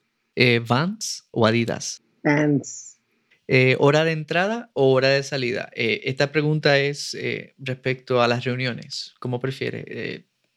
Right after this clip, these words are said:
Speaker 1: ¿temprano en la mañana o lo último que haces al día?
Speaker 2: Temprano en la mañana.
Speaker 1: ¿En otra vida serías algo diferente?
Speaker 2: Músico.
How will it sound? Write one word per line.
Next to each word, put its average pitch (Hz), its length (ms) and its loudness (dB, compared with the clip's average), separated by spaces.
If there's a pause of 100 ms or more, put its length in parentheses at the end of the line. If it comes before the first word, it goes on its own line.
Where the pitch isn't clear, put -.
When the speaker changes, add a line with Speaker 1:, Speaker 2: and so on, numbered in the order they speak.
(120)
Speaker 1:
¿temprano 127 380 0
en 147 60 0
la 156 60 0
mañana 165 520 -2
o 165 260 -12
lo 131 140 2
último 135 360 0
que 127 120 -6
haces 131 260 -8
al 120 80 -8
día? 123 240 -12 (160)
Speaker 2:
Temprano 175 400 4
en 175 80 2
la 170 60 4
mañana. 156 520 0 (260)
Speaker 1:
¿En 151 220 2
otra 170 280 0
vida 113 460 -4
serías 139 480 0
algo 165 200 0
diferente? 170 640 -4 (200)
Speaker 2:
Músico. 196 720 2